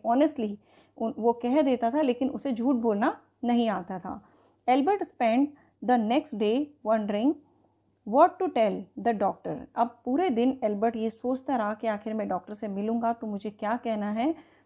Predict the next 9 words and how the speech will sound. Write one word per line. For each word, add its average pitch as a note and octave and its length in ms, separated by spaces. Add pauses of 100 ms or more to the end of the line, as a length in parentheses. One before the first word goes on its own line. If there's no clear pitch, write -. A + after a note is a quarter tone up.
(100)
When D4+ 220
the D#4+ 120 (120)
time C4 300 (360)
arrived A#3 440 (380)
for C4 120
his C#4 240
appointment, G#3+ 460 (220)
he D#4 260
had A3 300